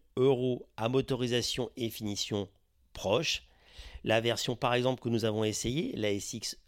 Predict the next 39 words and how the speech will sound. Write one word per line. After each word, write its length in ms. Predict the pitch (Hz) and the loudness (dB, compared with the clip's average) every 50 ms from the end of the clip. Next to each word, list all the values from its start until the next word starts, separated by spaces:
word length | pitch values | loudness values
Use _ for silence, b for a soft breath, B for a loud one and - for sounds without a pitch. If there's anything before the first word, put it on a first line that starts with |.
| - - | -12 -8
H 320 | 113 110 110 - - 113 | -6 -4 -2 -2 -2 -2
E 20 | 107 | -2
V 140 | 101 104 | -2 -2
cent 260 | 104 - - - 120 107 | -2 -2 0 0 0 0
quarante-cinq 600 | - - 101 104 104 107 - - - 101 95 - - - - | -2 -2 -2 -2 -2 -2 -2 -2 -2 -2 -4 -6 -10 -6 -2
InStyle, 560 | 135 117 113 - - - 135 143 175 185 - - | -2 -2 -2 0 2 4 4 4 4 2 0 -2
est 120 | - 123 | -4 -4
facturée 560 | - - 113 - - - 117 98 101 95 90 b b b b b b - | -2 -2 -4 -4 -4 -6 -4 -4 -4 -4 -6 b b b b b b -14
trente-huit 380 | - - 151 160 151 - - 147 | -4 2 4 4 4 2 0 2
mille 180 | 147 139 131 | 4 4 6
euros 300 | 131 127 135 175 196 196 B B B B B B B | 6 6 8 8 6 4 B B B B B B B
contre 420 | - 175 175 175 - 185 185 175 B B B B - - | 4 4 4 4 6 4 4 4 B B B B -18 -14
trente-quatre 500 | - - 180 175 180 - - 151 139 - | -4 0 2 2 2 4 2 2 2 2
mille 120 | 143 135 120 | 0 0 0
cinq 200 | - - 135 123 | 2 2 2 2
cents 240 | - - 190 208 | 2 2 2 2
pour 220 | 202 - 147 143 139 | 0 0 2 4 4
un 60 | 139 | 4
Capture 520 | - - 127 113 - - - 180 190 180 - b b b | 4 0 -2 -2 -2 -4 0 0 0 0 0 b b b
H 260 | - 120 120 - - 147 | -2 0 0 2 2 2
E 20 | |
V 140 | 147 175 180 | 2 2 2
cent 180 | - - 147 | 2 0 0
quarante-cinq 540 | 135 - 120 113 117 117 - 170 185 170 - | 0 0 2 2 2 2 0 0 -2 -2 -4
en 40 | 131 | -6
finition 360 | - - 123 120 117 - 185 | -4 -2 -2 -2 0 0 0
iconique. 440 | 180 139 - 131 120 107 98 - - _ B B B B B B B B | 0 2 2 2 2 2 -2 -6 -12 _ B B B B B B B B
Mais 400 | B 120 135 180 233 269 220 - - _ _ _ _ | B 6 8 8 8 8 4 -2 -12 _ _ _ _
la 180 | - 117 110 110 | -2 0 2 2
S 240 | 107 101 - - | 2 0 -2 -4
X, 260 | 120 135 - - - - | -6 -6 -8 -8 -10 -6
dans 200 | 98 101 123 160 | -2 2 2 2
cette 200 | 151 - 143 107 | 2 2 -2 -2
version, 420 | 95 98 95 - - - 127 139 160 - b b b b b b | -2 -4 -6 -6 -4 -4 -4 -4 -4 -8 b b b b b b
propose 360 | - 202 185 - 202 196 180 | -2 0 2 4 6 6 6
en 100 | 185 185 | 6 4
série 480 | - - - 160 147 131 127 113 110 - - - _ - | 4 4 2 2 2 2 2 0 -2 -6 -12 -20 _ -10
l'audio 460 | - 113 107 110 131 147 147 190 202 | -4 2 6 6 6 8 8 6 6
Bose, 480 | 196 180 202 208 208 208 208 190 170 | 8 10 12 12 12 10 8 4 -2